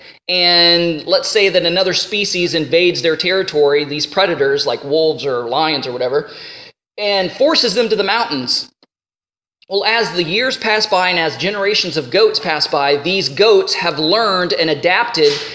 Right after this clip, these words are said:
to be able to survive on the mountains. And you see these photographs of these goats that are standing on the edge of these little tiny cliffs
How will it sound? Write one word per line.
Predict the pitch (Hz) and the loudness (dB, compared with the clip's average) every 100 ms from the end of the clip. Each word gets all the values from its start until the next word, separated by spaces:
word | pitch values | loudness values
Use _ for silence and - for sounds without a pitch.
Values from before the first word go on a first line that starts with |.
| - - | -10 -4
to | 202 190 190 185 | -2 0 -2 -2
be | 156 175 | 0 2
able | 190 180 | 2 2
to | 180 180 175 | 0 -2 -2
survive | 180 151 160 170 | -2 0 0 0
on | 160 | 0
the | 156 | -2
mountains. | 156 180 131 131 | 0 0 -2 -4
And | 147 | -4
you | 175 | -2
see | 185 247 | -2 -2
these | 220 - | -2 -2
photographs | 220 233 160 151 131 - - - - | 4 4 4 0 0 -2 -4 -6 -6
of | - 147 | -4 0
these | 214 175 | 0 -2
goats | 127 226 226 - | 2 4 4 2
that | 196 180 | 2 2
are | 170 - - | 0 -4 -12
standing | - - 311 320 247 | -8 -4 0 0 0
on | 220 214 | 0 0
the | 214 | 2
edge | 285 240 | 0 0
of | |
these | 226 170 | -4 -2
little | 247 339 | -2 -2
tiny | - 285 277 233 | -2 -2 -2 -2
cliffs | - 311 226 - - - | 0 0 2 0 -2 -4